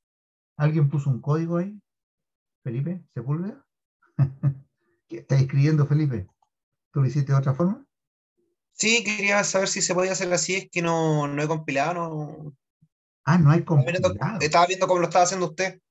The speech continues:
Speaker 1: Ya. Sí, este, importante que tengas cuidado con esto nomás, con los, con los, con los parámetros del substring, ¿ok? Esto no es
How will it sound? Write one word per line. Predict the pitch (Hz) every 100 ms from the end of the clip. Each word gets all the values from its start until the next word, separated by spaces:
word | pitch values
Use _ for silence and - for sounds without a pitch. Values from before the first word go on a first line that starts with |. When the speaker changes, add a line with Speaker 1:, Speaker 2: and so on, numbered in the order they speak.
| _ _ _
Speaker 1:
Ya. | - 143 135 - _ _ _ _ _ _ _ _ _ _ _ _ _ _
Sí, | 240 277 180
este, | 135 - 151 131 123 120 _ _ _ _
importante | 151 139 147 185 196 196
que | 175 170
tengas | 180 180 -
cuidado | 156 180 185
con | 202
esto | 196 208
nomás, | 220 202 -
con | 143
los, | 131 131 131 -
con | _ 127 127
los, | 123 131 _ _ _
con | _ 123
los | 117
parámetros | 123 135 165 170 165 151
del |
substring, | 143 170 151 180 147 95 _ _ _
¿ok? | 139 170 180 - _ _
Esto | - 151 151
no | 135 139
es | 190 -